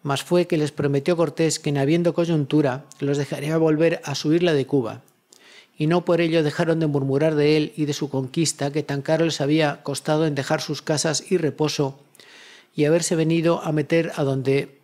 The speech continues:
aún no estaban seguros de las vidas. Y más decían que si en otra guerra entrásemos con el poder de México,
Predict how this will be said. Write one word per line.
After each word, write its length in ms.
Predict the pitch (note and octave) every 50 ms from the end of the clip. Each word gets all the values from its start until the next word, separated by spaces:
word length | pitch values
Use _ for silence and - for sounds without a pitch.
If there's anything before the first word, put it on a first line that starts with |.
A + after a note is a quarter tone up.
| _ _ _
aún 500 | - - D3 D#3 E3 F3+ F3 E3 D3+ D3+
no 60 | D#3+
estaban 320 | D#3 - - E3+ D#3+ D#3 C#3+
seguros 400 | - D3+ C3+ D#3+ E3 D#3 C3+ C3
de 100 | D3 C#3
las 180 | B2 A#2+ A2+
vidas. 440 | B2 C3 B2 G#2+ G#2+ G#2+ A2 - - _ _ _ _ _ _ _ _ _ _ _ _ _ _ _ _ _ _ _ _ - - _ _ _ _
Y 120 | D#3+ D#3
más 200 | E3 F3+ F#3+ F3
decían 520 | F#3 F3+ D#3 - - F3+ E3+ D#3 D3+ D#3 D3+
que 160 | - - D3+
si 180 | - - E3 D3
en 80 | D3+
otra 280 | F3 E3+ - F#3 F3+ E3+
guerra 300 | F3 F3+ E3 D3+ C#3+ C#3
entrásemos 640 | C3+ B2+ E3+ E3 F3 E3 - D#3 C#3+ C#3+ C3+ B2+ -
con 160 | C#3+ C#3+ C#3+
el 100 | C#3 C#3
poder 300 | - D3 D#3 F3 F3 E3+
de 100 | D#3 C#3+
México, 580 | D#3 D#3+ - - C#3+ B2+ - C3+ C3 C#3 C#3